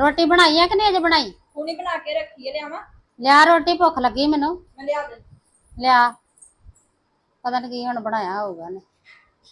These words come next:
Speaker 1: ਆਪਣੀਆਂ ਤਾਂ ਮਨ ਮਰਜ਼ੀਆਂ ਕਰਦੀ ਰਹਿੰਦੀ।
Speaker 2: ਆ ਲਓ ਮੰਮੀ ਜੀ ਰੋਟੀ।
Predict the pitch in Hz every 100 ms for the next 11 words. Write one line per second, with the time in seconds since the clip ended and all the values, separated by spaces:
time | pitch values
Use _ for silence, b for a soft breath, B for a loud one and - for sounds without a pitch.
0 | _ _ _ _ - 214 220 226 226 226
1 | 220 208 190 202 208 196 180 196 196 214
2 | 226 208 _ _ _ _ _ _ - -
3 | - - - - - - - - - -
4 | - - - - - - - - - 226
5 | 285 294 285 302 302 - 226